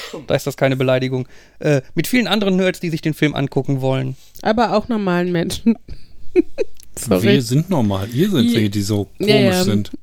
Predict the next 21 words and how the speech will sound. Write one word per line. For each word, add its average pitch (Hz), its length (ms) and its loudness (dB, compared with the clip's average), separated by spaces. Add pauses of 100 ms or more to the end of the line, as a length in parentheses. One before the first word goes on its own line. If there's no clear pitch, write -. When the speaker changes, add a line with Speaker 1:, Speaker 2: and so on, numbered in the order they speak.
Speaker 2:
Diese 202 320 0
Diskussion 214 460 0
starten 220 420 0
wir 330 100 2
nicht, 349 200 0
weil 190 100 2
sonst 214 200 -2
wird 214 160 0
es 208 100 0
so 214 80 0
eine 196 100 2
Vier-Stunden-Folge 220 1000 0
und 190 140 -2
am 185 120 0
Ende, 196 420 0 (720)
weiß 180 220 2
nicht, 160 400 -4 (160)
weinen 170 540 0
alle 143 320 0
oder 151 260 0
so. 185 180 2